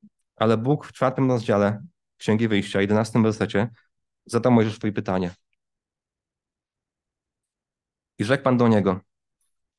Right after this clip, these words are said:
"Kto da-, kto dał człowiekowi usta? Albo kto czyni go niemym albo głuchym, widzącym albo ślepym? Czyż nie ja,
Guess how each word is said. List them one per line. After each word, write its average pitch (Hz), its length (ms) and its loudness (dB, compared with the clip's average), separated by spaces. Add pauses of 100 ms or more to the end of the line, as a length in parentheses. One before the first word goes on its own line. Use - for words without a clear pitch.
(440)
"Kto - 220 -10
da-, 143 300 2
kto - 220 2
dał 131 180 2
człowiekowi 123 480 0
usta? 101 420 -4 (600)
Albo 110 220 2
kto 143 180 0
czyni 131 240 4
go 110 120 4
niemym 127 280 6
albo 117 260 2
głuchym, 107 440 0 (460)
widzącym 123 480 0
albo 117 220 0
ślepym? 95 480 -4 (440)
Czyż - 240 -6
nie 104 140 4
ja, 104 200 2